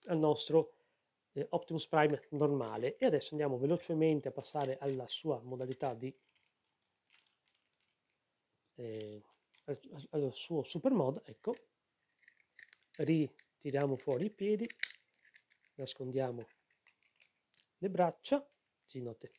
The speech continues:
le ruote, tiriamo fuori questo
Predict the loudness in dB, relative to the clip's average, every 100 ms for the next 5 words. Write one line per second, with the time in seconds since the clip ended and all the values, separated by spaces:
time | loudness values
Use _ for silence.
0 | -20 _ _ _ -20 _ 2 6 8 6
1 | 2 0 0 -18 -20 -20 -2 2 4 4
2 | 4 2 0 -8 -8